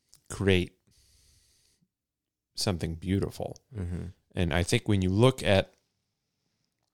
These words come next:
Speaker 1: you know, everyone has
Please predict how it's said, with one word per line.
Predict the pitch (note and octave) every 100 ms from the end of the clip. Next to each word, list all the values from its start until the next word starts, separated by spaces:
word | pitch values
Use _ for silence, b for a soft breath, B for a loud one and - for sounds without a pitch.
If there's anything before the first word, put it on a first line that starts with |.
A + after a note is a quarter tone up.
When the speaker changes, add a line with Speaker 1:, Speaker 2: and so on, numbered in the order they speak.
| _ _ - - - - - -
Speaker 1:
you | - B1 - - G2+
know, | E2+ - _ _ -
everyone | A#2 G#2 F#2
has | F2+ F2 E2+